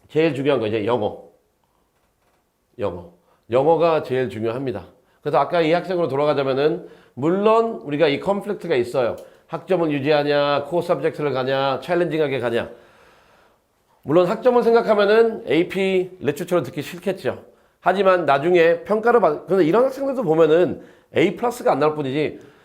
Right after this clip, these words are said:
잘 못하지 않을 거예요. 잘 보세요. 에이 플러스 유지. 여기가 힘들다는 거는 적어도 에이 마이너스 할 것 같아요, 이 학생은.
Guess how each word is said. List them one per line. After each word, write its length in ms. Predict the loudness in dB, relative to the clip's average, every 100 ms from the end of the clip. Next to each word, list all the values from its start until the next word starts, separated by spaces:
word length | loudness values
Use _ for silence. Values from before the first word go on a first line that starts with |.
| _
잘 180 | -4 -2
못하지 320 | -2 -4 -2
않을 200 | 0 0
거예요. 140 | -2 -2
잘 100 | -4
보세요. 260 | -4 -8 -6
에이 180 | -6 -4
플러스 260 | -8 -8
유지. 280 | -12 -12 -14 _ _ _ _ _
여기가 220 | 0 2
힘들다는 420 | 0 -2 0 2
거는 300 | 2 2 2
적어도 280 | -2 -4 -2
에이 120 | 0
마이너스 340 | 0 -2 -4 -6
할 100 | -10
것 80 | -10
같아요, 240 | -8 -6
이 40 |
학생은. 340 | -6 -10 -14